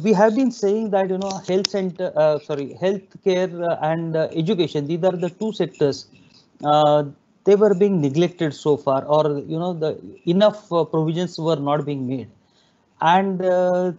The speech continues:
that is getting proved, actually speaking. I mean, you know, in today's world, uh, in such kind of difficult situation,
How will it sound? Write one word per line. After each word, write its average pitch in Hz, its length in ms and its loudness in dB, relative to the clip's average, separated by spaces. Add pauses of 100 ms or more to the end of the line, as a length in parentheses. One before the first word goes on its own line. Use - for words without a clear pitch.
that 190 140 4
is 202 200 2
getting 190 360 2
proved, 262 300 0
actually 151 320 -2
speaking. 143 420 -6
I 135 60 -4
mean, 135 180 -4
you 147 80 -4
know, 165 120 -6
in 156 180 -4
today's 170 340 2
world, 151 340 2 (440)
uh, 143 240 2 (240)
in 151 180 0
such 185 300 0
kind 165 120 -4
of 156 120 -2
difficult 156 360 -10
situation, 151 600 -6